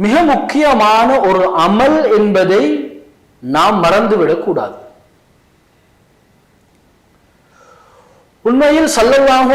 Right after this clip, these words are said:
அலைஹி வஸல்லம் அவர்களுடைய வரலாறை நாம் எடுத்து பார்த்தால், சஹாபாக்களுடைய வரலாறை, ஹிஸ்டரியை நாம் எடுத்து பார்த்தால், தாபிஊன்கள்,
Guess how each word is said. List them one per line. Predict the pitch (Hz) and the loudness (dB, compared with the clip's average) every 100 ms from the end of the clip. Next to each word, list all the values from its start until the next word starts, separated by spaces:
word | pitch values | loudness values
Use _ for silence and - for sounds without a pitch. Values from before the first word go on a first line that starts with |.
| 220 | 2
அலைஹி | 226 262 240 | 2 2 2
வஸல்லம் | 202 240 254 240 233 | 0 0 0 2 2
அவர்களுடைய | 226 233 226 226 180 | 0 0 2 2 2
வரலாறை | 170 202 214 220 208 | 2 2 2 2 2
நாம் | 185 175 | 0 0
எடுத்து | 175 165 180 - | -2 -2 -2 0
பார்த்தால், | 147 139 - 123 131 196 - - _ _ _ _ _ _ _ _ _ _ - - | 0 0 -2 -4 -4 -10 -18 -20 _ _ _ _ _ _ _ _ _ _ -14 -4
சஹாபாக்களுடைய | 214 220 269 262 262 - 254 269 254 254 180 | -2 0 0 2 0 0 0 2 2 2 2
வரலாறை, | 190 214 233 240 226 190 180 | 2 2 2 2 2 0 -2
ஹிஸ்டரியை | 190 - 247 247 208 | -4 -6 -4 -2 0
நாம் | 185 175 | 0 0
எடுத்து | 165 165 165 147 | -4 -4 -4 -2
பார்த்தால், | 143 127 139 127 165 202 - - _ _ _ _ _ _ _ _ _ _ _ _ _ _ _ _ _ _ - | -2 -2 -2 -2 -2 -12 -18 -20 _ _ _ _ _ _ _ _ _ _ _ _ _ _ _ _ _ _ -2
தாபிஊன்கள், | 226 240 233 220 196 185 170 165 | 0 2 2 0 0 -2 -2 0